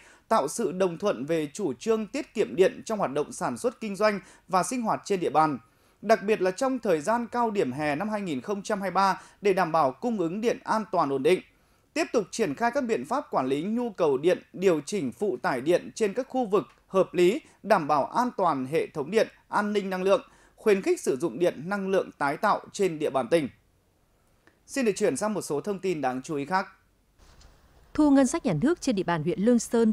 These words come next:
Speaker 2: từ đầu nhiệm kỳ hai nghìn không trăm hai mươi hai nghìn không trăm hai mươi lăm đến tháng sáu năm hai nghìn không trăm hai mươi ba ước đạt hơn một nghìn chín trăm tỷ đồng, bình quân đạt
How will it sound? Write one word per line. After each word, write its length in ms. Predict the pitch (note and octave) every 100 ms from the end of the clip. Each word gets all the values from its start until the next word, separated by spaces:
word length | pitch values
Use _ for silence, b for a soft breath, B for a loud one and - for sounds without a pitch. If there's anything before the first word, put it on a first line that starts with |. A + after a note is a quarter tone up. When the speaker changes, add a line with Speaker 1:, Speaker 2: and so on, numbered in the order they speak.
| -
Speaker 2:
từ 140 | F#3
đầu 240 | D#3 D#3 D3+
nhiệm 260 | D#3+ E3
kỳ 300 | - F#3 E3+
hai 200 | E3 B3
nghìn 180 | A3+ E3
không 220 | C#3 B3
trăm 200 | A3+ A#3
hai 100 | A3+
mươi 240 | G#3 G#3+ G#3+
hai 160 | G3+
nghìn 180 | F3+ D#3+
không 240 | - G#3+ G3+
trăm 220 | G#3 F#3
hai 100 | F#3+
mươi 100 | G3
lăm 240 | G#3 G#3 B B B
đến 260 | G3 G#3+
tháng 180 | B3+ G3
sáu 260 | - G3 F#3+
năm 140 | B3
hai 100 | B3
nghìn 160 | F#3 D3+
không 220 | - G#3+
trăm 200 | A3+ G#3
hai 100 | G#3
mươi 100 | G#3
ba 280 | G3+ A3 F#3 B B
ước 160 | E4
đạt 200 | A#3+ F#3+
hơn 160 | B3 C#4+
một 220 | G#3+ E3
nghìn 200 | E3+ D3+
chín 220 | - F3+
trăm 160 | F#3 A3+ G#3
tỷ 100 | D#3
đồng, 260 | E3 E3 - - -
bình 140 | A3+ A3
quân 160 | C#4 C4+
đạt 160 | G#3